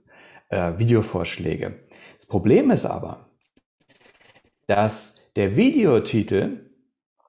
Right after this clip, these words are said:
muss kreativ sein, so wie du gerade gesagt hast mit dem Wir, wir Papst. Das muss quasi,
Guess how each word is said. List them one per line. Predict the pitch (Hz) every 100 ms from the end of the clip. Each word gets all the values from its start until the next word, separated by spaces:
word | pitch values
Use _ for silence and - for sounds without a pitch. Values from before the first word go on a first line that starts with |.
| _ _
muss | 113 131 135
kreativ | 165 160 165 170 - - _ _
sein, | - 139 104 87 82
so | 101 135
wie | 170
du | 143
gerade | 110 110
gesagt | - 117 120
hast | 104 -
mit | 92 95
dem | 95
Wir, | 110 127
wir | 110 107 -
Papst. | - 127 - - -
Das | 92
muss | 131 156 - - - - _
quasi, | - 110 143 151